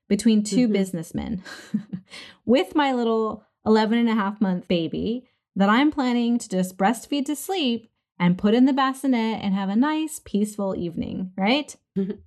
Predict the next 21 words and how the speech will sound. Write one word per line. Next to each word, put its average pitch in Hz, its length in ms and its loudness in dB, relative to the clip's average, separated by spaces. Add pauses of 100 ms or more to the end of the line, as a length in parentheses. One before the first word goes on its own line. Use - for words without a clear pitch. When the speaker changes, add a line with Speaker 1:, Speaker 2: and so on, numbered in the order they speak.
(160)
Speaker 1:
She 226 640 0 (240)
does 214 260 2
not 175 480 0 (220)
sleep. - 460 -6 (220)
And 190 180 6
I 208 220 2
spend 190 640 -4 (480)
eleven 202 640 6
of 208 360 -2
the 226 100 2
twelve 208 460 0
<laughs> 208 40 -12
hours 175 680 0 (240)
breastfeeding, 226 1080 2 (340)
nope, 214 320 4
not 202 220 2
going 226 180 4
to 240 80 2
sleep, 240 460 0 (580)
getting 208 260 6
up, 214 320 0